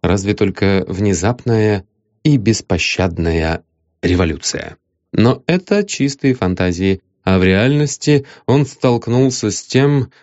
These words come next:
что ему пообещали не отставку, а Сибирь и каторгу. Вот так просто,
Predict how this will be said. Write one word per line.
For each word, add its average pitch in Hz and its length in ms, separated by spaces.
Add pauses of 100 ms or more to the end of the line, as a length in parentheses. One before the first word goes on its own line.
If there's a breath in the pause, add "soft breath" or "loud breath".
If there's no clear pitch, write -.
(100)
что - 240
ему 117 320
пообещали 110 920
не 101 180
отставку, 143 1040 (480)
а 98 220
Сибирь 90 760 (240)
и 98 160
каторгу. 78 920 (720 soft breath)
Вот 208 280
так 190 340
просто, 117 600